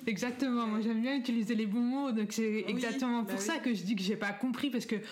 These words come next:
Speaker 1: j'entends du son,
Speaker 2: Mm.
Speaker 1: mais ce son-là n'est pas audible pour pouvoir former une phrase pour moi.
Speaker 2: Ouais.
Speaker 1: Donc c'est pour ça que je dis que je n'ai pas entendu. Sauf que certains, euh, bah, font une différence qui est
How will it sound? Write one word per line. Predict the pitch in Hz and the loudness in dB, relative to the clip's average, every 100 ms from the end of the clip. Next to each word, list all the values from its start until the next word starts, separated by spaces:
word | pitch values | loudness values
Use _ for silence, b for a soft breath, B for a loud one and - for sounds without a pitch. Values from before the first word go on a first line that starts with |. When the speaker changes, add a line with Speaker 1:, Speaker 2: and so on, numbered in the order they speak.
| B | B
Speaker 1:
j'entends | 214 220 208 220 | 0 0 2 2
du | 208 190 | 2 0
son, | 262 320 349 - B | -2 -4 -6 -14 B
Speaker 2:
Mm. | 202 180 B | -8 -8 B
Speaker 1:
mais | 202 226 | 0 2
ce | 226 214 | 0 -2
son-là | 214 240 254 277 | 2 0 2 0
n'est | 226 | 0
pas | 214 196 - | 0 -2 0
audible | 233 202 226 220 | 0 2 0 0
pour | 220 226 | -2 -4
pouvoir | - 196 220 220 | -2 0 0 -2
former | 233 214 226 | -2 0 2
une | 233 | 0
phrase | 220 214 196 | 0 -2 -2
pour | - 208 | -2 0
moi. | 185 185 | 0 -2
Speaker 2:
Ouais. | 185 B B B - | -8 B B B -2
Speaker 1:
Donc | 233 | 0
c'est | 240 | 0
pour | 240 | 0
ça | 302 | 0
que | 330 | 0
je | 214 | 0
dis | 185 233 240 | 0 0 0
que | 202 | 0
je | 196 | 2
n'ai | 196 | 0
pas | 180 | 0
entendu. | 202 196 202 202 - - B B B B B | -2 0 0 0 -4 -14 B B B B B
Sauf | - 247 | -4 0
que | 247 208 | 0 0
certains, | - 226 - 285 311 254 | 0 -2 -2 -2 0 2
euh, | 208 190 185 185 202 208 170 | 2 2 0 0 0 0 0
bah, | 202 202 202 | -2 -2 -4
font | - 220 220 214 208 196 190 - | -4 0 2 0 0 0 0 2
une | 214 | 2
différence | 202 208 233 220 226 226 | 2 0 0 0 -2 -4
qui | - 202 | -2 0
est | 202 202 202 | 0 0 0